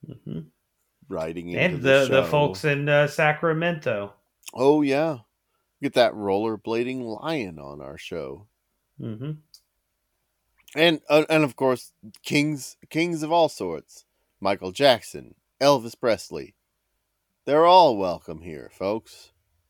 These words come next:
Speaker 2: Howard Stern. Bring out your kings. We're, they're all welcome here for the Podcast of Kings.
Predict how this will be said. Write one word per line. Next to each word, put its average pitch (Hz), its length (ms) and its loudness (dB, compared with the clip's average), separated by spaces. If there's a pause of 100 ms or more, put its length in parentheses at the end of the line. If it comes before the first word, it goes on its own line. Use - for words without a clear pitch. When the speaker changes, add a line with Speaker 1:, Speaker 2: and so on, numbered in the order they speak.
(1080)
Speaker 2:
Howard 165 500 2
Stern. 127 680 -4 (1000)
Bring 214 220 4
out 220 260 6
your 190 120 2
kings. 165 840 0
We're, 151 220 4
they're 175 300 6
all 196 460 10
welcome 170 420 6
here 127 420 2
for 107 300 -2
the 101 200 -4
Podcast 160 880 4
of 160 440 2
Kings. 131 1040 -4